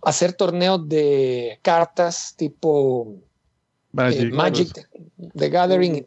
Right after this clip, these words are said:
Speaker 1: eh, Yu-Gi-Oh y todas estas. Pero porque lo necesitan hacer, no porque era su preferencia. A algunos les gustan, otros no mucho.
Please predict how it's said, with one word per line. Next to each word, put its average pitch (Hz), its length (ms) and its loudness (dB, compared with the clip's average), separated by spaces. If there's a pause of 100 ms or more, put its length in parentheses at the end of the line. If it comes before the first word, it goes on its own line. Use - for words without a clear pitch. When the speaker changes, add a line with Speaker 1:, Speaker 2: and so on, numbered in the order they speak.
Speaker 1:
eh, 135 280 -4
Yu-Gi-Oh 170 540 2
y 156 40 -4
todas 160 300 -4
estas. - 340 -6 (1000)
Pero 214 260 2
porque 240 240 0
lo 165 140 2
necesitan 151 520 -4
hacer, - 280 -10 (420)
no 151 220 0
porque 151 340 0
era 156 160 4
su 151 160 -6
preferencia. 165 560 -2
A 320 40 0
algunos 440 220 0
les 175 120 2
gustan, 208 340 -4
otros 123 380 -8
no 147 100 -4
mucho. 202 320 0